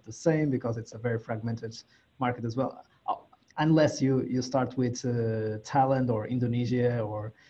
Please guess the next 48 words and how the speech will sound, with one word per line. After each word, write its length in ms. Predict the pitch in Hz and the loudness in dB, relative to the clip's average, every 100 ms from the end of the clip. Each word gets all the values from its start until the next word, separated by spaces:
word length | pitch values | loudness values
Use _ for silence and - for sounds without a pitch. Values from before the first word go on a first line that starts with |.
| _ - | _ -12
uh, 320 | 113 110 101 104 | -10 -10 -12 -4
Vietnam, 640 | 120 123 127 127 151 - - - _ - | -2 0 0 2 0 -4 -10 -18 _ -4
uh, 400 | 127 127 123 120 117 | 0 2 2 2 0
or 260 | - 131 104 - | 0 0 -2 -6
of 160 | 117 - | -10 -2
course, 340 | 127 120 - - _ - | -2 -2 -6 -20 _ -4
China, 320 | - 165 147 | 2 4 4
you 80 | 127 | 2
can 160 | 131 | 0
focus 320 | 131 131 131 120 | -2 -2 -2 -2
on, 120 | 127 | 0
on 160 | 113 | -2
China 360 | 113 135 123 127 | -2 -2 0 2
or, 260 | 120 117 113 | 2 0 -2
or 220 | 120 120 - | -4 -4 0
India. 420 | 143 139 156 160 - - _ - | 4 6 8 6 2 -12 _ -8
Uh, 380 | 123 127 123 120 | -4 -2 0 0
Latin 280 | 143 143 | 0 2
America, 400 | 147 139 135 135 | 4 4 4 4
I 120 | 127 120 | 2 2
would 160 | 123 | 0
say 120 | - | -2
this, 260 | 127 127 - - - | -2 -2 -4 -16 -16
so, 300 | - 160 156 | 0 2 4
but 220 | 131 - - | 2 -2 -4
of 160 | 185 - | -2 0
course, 180 | 147 143 | 0 0
if 120 | 127 | -2
it 100 | 127 | 0
is 120 | 135 | 2
in 100 | 127 | 2
the 100 | 127 | 2
U 180 | 123 123 | 2 2
S, 160 | 123 | 0
it's 160 | 123 - | -6 -12
a 40 | |
very 240 | 110 117 117 | -6 -2 -2
different 400 | 117 113 117 113 | -4 -6 -8 -8
story. 500 | - 131 127 127 127 | -2 2 2 2 0
Uh, 140 | 120 113 | -4 -2
you 100 | 117 | -2
need 200 | 117 117 | -2 -4
to 180 | - - | -8 -12
be 180 | 117 | -10
able 320 | - 110 113 113 | -8 -6 -4 -6
to 160 | - | -8
scale 460 | 110 - 127 110 107 - | -14 -8 -4 -4 -6 -8
again 380 | 117 113 110 | -8 -6 -6